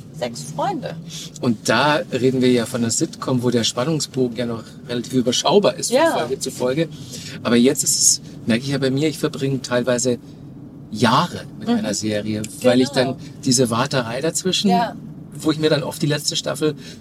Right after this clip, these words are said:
Speaker 2: kurz bevor die nächste losgeht, nochmal
Speaker 1: Ja,
Speaker 2: angucke, damit
Speaker 1: genau.
Speaker 2: ich wieder im Loop bin. Also es sind teilweise so drei, vier Jahre meines Lebens, die ich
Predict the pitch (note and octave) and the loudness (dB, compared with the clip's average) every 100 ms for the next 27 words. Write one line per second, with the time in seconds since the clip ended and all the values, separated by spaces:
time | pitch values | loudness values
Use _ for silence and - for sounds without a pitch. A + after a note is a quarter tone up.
0 | - - F#3 - D#3 D3+ C#3+ D3 - B2+ | 0 4 4 4 0 0 2 0 0 0
1 | C#3+ - C#3+ D3 - C#3 B2+ F3 A3+ G3+ | 0 -2 -2 -2 -2 0 2 2 4 4
2 | D3+ B2 D#3 D3+ A3+ G#3 F3+ - C3+ - | 2 -2 -2 -2 -2 -2 -2 -2 -4 -6
3 | - B2 B2+ F3 - D3+ G3 - - - | -4 0 2 2 2 0 0 -2 -12 -18
4 | - - - - - B2 B2 - F3+ - | -16 -16 -16 -8 0 2 2 4 2 0
5 | C#3+ D3+ E3+ D#3 D#3+ D3+ - C#3+ D#3 G3+ | -6 -2 -2 -2 -4 -6 -4 -4 0 2
6 | F3 D3+ D#3 C#3+ C#3+ - C3 D#3 D#3 - | 2 0 -4 -6 -4 -4 -4 -4 -4 -4
7 | C#3+ C3+ - - | -4 -6 -8 -14